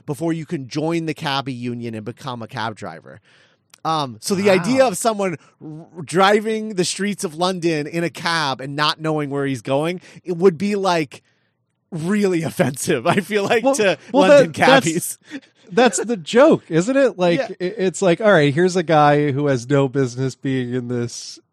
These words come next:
Speaker 1: Yeah.
Speaker 3: in the driver's seat of this cab.
Speaker 1: <laughs>
Speaker 3: And
Speaker 1: But
Speaker 3: they got the
Speaker 2: And he's,
Speaker 3: one
Speaker 2: uh,
Speaker 3: guy.
Speaker 1: <laughs> Right.
Speaker 2: And he doesn't even have an,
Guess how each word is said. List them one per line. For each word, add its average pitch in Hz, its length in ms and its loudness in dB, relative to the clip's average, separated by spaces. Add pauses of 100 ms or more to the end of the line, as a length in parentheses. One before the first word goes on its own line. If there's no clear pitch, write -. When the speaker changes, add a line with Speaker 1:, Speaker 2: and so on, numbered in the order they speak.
Speaker 1:
Yeah. 208 320 -4
Speaker 3:
in 131 80 -6
the 131 80 -6
driver's 120 380 -2
seat 120 160 -10
of 113 60 -12
this 113 180 -10
cab. 98 400 -10 (220)
Speaker 1:
<laughs> 196 200 -12 (520)
Speaker 3:
And 151 100 0
Speaker 1:
But 175 40 0
Speaker 3:
they 175 120 6
got 160 200 4
the 214 60 0
Speaker 2:
And 247 160 2
he's, 214 100 0
Speaker 3:
one 139 160 4
Speaker 2:
uh, 127 140 0
Speaker 3:
guy. 117 460 2 (120)
Speaker 1:
<laughs> 143 140 -6
Right. 131 580 -8 (1120)
Speaker 2:
And 196 220 0
he 175 80 -4
doesn't 165 300 -2
even 156 160 -4
have 135 120 -2
an, 131 160 -10